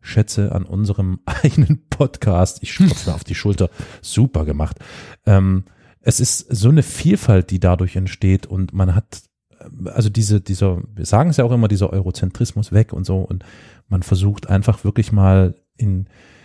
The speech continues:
Regionen zu blicken und in Geschichte von Regionen zu blicken, die man sonst,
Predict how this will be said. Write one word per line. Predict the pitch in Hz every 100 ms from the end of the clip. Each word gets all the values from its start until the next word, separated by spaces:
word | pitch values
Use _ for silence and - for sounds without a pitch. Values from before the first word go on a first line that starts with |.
| _ _ -
Regionen | 104 104 104 156 156 -
zu | 120 113
blicken | 117 120 107 98
und | 101 -
in | 101 95 92 92 - - _ _ -
Geschichte | 98 - 131 - 120
von | 107 107
Regionen | 107 98 95 104 101
zu | 101
blicken, | - 101 101 101 92
die | 95
man | 95 95
sonst, | 95 98